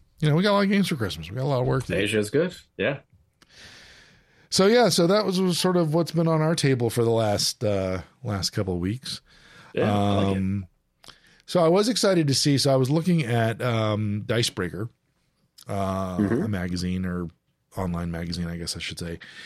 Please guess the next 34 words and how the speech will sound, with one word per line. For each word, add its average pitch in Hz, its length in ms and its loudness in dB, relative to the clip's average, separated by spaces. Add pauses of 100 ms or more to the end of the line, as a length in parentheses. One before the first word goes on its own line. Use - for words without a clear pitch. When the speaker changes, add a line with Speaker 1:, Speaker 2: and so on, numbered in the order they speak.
(160)
Speaker 1:
And 120 180 0
they 131 120 2
did 127 200 0
their 120 160 0
tabletop 117 640 -2
awards 95 520 -4
for 92 360 -6
twenty 90 260 -6
twenty-two. 117 600 -2 (600)
And, 113 560 0
um, 107 720 -4
I 110 200 -2
was 165 200 4
very 90 220 0
happy 90 300 -8
to 90 100 -6
see 87 420 -6 (380)
that 98 400 -6
they 101 200 -6
had 92 200 -2
awarded, 98 640 -4
they 104 380 0 (240)
had 92 200 -4
awarded, 87 560 -6
uh, 87 180 -6
the, 87 320 -8
the 101 120 -10
game 92 300 -6
of 82 160 -8
the 85 80 -10
year 87 280 -8
to, 90 640 -8
uh, 87 280 -8 (460)
Flamecraft. 196 600 -2